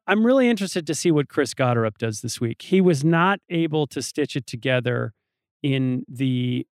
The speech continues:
uh, Korn Ferry Tour playoffs to get himself full status. He's in on a sponsor exemption, which is to say, like, he's in that position that Tom Kim was in,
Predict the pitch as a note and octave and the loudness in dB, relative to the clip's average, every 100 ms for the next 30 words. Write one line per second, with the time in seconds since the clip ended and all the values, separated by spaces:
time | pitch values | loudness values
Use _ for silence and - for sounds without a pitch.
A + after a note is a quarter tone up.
0 | - - A1+ - - _ _ - D3 C3 | -6 -4 -4 -6 -12 _ _ 0 2 2
1 | C3+ A#2+ - B2+ B2 A#2+ _ - C3 A#2 | 0 -2 -4 -4 -4 -8 _ -4 -2 0
2 | A#2 A#2 - - A#2+ C3+ B2+ A#2+ - A#2+ | -4 -6 -10 -10 -2 0 0 0 0 0
3 | A#2 - B2 - B2 A#2 A2+ - - _ | -2 -6 -6 -4 -2 -2 -2 -6 -12 _
4 | _ _ - D3 C#3+ F#3+ F#3+ F3+ E3 D3 | _ _ -2 0 2 2 2 2 0 -2
5 | - C#3 C3+ B2+ B2 A2+ G#2+ A#2 A2+ - | -2 0 0 0 -2 -4 -6 -6 -6 -4
6 | A#2 A2+ - _ _ _ - D3 F3 C#3+ | -4 -4 -8 _ _ _ -4 -2 0 -2
7 | D3+ - D#3+ D3+ C#3+ C#3+ - _ - F3+ | -2 0 2 2 0 -2 -4 _ -6 0
8 | F#3 F3 - - D#3+ D#3 D3 - C#3+ A#2+ | 2 0 -2 0 2 2 0 -2 -4 -2
9 | D3+ - C#3+ C3+ C3 B2+ C3+ B2+ - D3 | -2 0 2 2 2 2 0 -2 -4 0
10 | C3+ B2 - E3+ D#3+ D3+ B2+ D3 D3 C#3+ | 0 -2 0 0 2 0 0 -4 -4 -4
11 | C#3+ C3+ | -4 -6